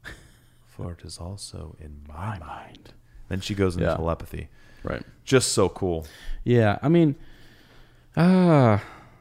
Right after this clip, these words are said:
Speaker 1: So she's just, I mean, she's really, obviously she's this ancient being.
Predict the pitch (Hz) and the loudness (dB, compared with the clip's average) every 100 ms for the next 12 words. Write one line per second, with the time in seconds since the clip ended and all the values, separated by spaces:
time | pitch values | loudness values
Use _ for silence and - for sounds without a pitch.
0 | _ - 151 - 202 147 135 - - - | _ -4 -2 0 -2 0 -2 -2 -8 -4
1 | - - 147 113 170 180 160 131 - _ | -2 -2 -4 0 2 2 0 -6 -14 _
2 | _ _ _ - 147 165 147 139 117 117 | _ _ _ 2 4 4 2 -2 -2 -2
3 | 104 101 - 107 107 95 104 101 95 | -2 -4 -4 -4 -4 -6 -4 -2 -4